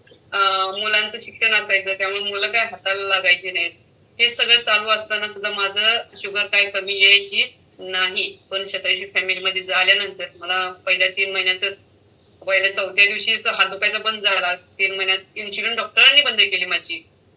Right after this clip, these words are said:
त्यानंतर हळूहळू गोळ्या पण कमी केल्या. हात पण जवळजवळ, अं, अं, मी योगाचे सगळे प्रकार करू लागले. हात पूर्णतः हलवू लागला, दुखायचा तर बंदच झाला होता. हाताची हालचाल एवढी छान झा-, व्हायला लागली की मी सूर्यनमस्कार दिवसाला बारा म्हटलं तर बारा घालते.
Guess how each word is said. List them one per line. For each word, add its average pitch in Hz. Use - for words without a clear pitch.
त्यानंतर 202
हळूहळू 214
गोळ्या 202
पण 247
कमी 220
केल्या. 170
हात 196
पण 233
जवळजवळ, 220
अं, 202
अं, 175
मी 208
योगाचे 208
सगळे 208
प्रकार 214
करू 208
लागले. 185
हात 202
पूर्णतः 233
हलवू 202
लागला, 190
दुखायचा 196
तर 220
बंदच 208
झाला 214
होता. 185
हाताची 202
हालचाल 214
एवढी 254
छान 240
झा-, 220
व्हायला 202
लागली 196
की 226
मी 233
सूर्यनमस्कार 233
दिवसाला 220
बारा 208
म्हटलं 220
तर 214
बारा 185
घालते. 202